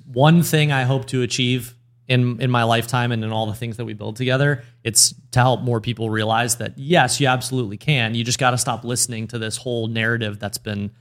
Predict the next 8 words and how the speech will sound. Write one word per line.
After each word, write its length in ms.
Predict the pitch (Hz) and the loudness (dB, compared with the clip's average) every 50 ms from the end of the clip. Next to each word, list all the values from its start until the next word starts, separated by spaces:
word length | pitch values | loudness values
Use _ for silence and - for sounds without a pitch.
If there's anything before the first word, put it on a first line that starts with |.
| _ _ _ - | _ _ _ 2
passed 380 | - 139 131 120 113 - 117 113 | 4 6 6 6 4 2 0 0
down 420 | 113 117 117 110 101 104 110 107 - _ _ _ _ | -2 -2 0 -2 -2 -4 -4 -6 -10 _ _ _ _
for 100 | - 120 | -6 -4
the 80 | 110 104 | -4 -2
past 340 | - - 107 107 107 - - | 2 2 2 2 2 0 -2
however 340 | - 110 107 104 107 104 107 | -2 -2 0 0 -2 -2 -2
many 400 | 110 107 104 101 98 98 95 - - | -2 -2 -4 -4 -6 -8 -10 -12 -14
generations, 800 | 135 113 110 101 98 98 98 101 104 - - - - - - | -10 -8 -6 -6 -4 -4 -4 -4 -4 -6 -8 -10 -10 -10 -10